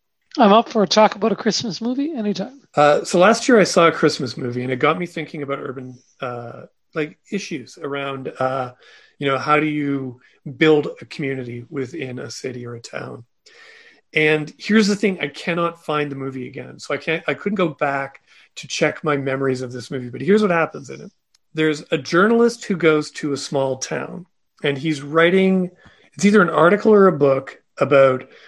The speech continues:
Speaker 2: the most Christmassy town in the country.
Speaker 1: I'm gonna guess it's an article, 'cause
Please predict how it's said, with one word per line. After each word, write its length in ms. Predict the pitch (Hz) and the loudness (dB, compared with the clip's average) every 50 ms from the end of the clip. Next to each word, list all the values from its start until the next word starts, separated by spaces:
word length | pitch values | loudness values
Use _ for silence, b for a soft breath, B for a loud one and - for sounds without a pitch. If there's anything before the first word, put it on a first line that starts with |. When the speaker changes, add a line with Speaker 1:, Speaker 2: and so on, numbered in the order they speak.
| b b b b b b | b b b b b b
Speaker 2:
the 200 | - 139 139 160 | -6 0 2 2
most 760 | 160 156 160 165 165 165 170 175 175 - - - - - - - _ _ _ _ | 2 4 4 6 6 6 6 4 0 -4 -8 -10 -14 -18 -20 -20 _ _ _ _
Christmassy 1080 | - - - 202 185 180 - - 190 175 165 - - 175 165 165 160 160 156 156 - _ _ _ _ _ _ _ | -6 0 2 2 2 2 2 0 0 0 0 0 0 2 2 4 4 2 2 0 -2 _ _ _ _ _ _ _
town 720 | - - - 160 151 143 139 135 131 131 127 127 131 131 131 _ _ _ _ _ _ _ _ _ _ _ _ _ _ _ _ | -8 -2 2 4 4 4 4 2 0 -4 -6 -8 -10 -12 -16 _ _ _ _ _ _ _ _ _ _ _ _ _ _ _ _
in 160 | - 165 156 | -4 -2 0
the 80 | 151 143 | -2 -2
country. 560 | - 147 135 120 113 - - - - 185 - _ _ _ _ _ _ | -2 -4 -6 -6 -8 -10 -14 -14 -16 -16 -20 _ _ _ _ _ _
Speaker 1:
I'm 160 | - 220 240 | 4 6 6
gonna 140 | 277 302 285 | 8 8 8
guess 300 | 226 240 254 247 220 - 240 | 8 8 6 6 6 4 0
it's 140 | 190 - | 0 0
an 100 | 226 240 | 0 2
article, 520 | 262 214 196 190 190 - - 214 254 247 190 | 4 6 6 6 4 2 -2 -6 -8 -8 -4
'cause 340 | - - 214 190 180 - | 2 4 4 4 2 0